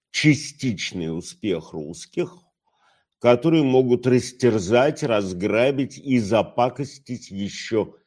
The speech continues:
несколько украинских территорий. Успех по русскому обычаю, он будет обильно приправлен,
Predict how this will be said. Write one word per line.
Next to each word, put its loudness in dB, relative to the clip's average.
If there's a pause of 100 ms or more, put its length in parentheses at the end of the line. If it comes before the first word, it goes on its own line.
(260)
несколько 2
украинских -4
территорий. -14 (920)
Успех 0
по 6
русскому -2
обычаю, -10 (600)
он 2
будет 0
обильно 4
приправлен, -2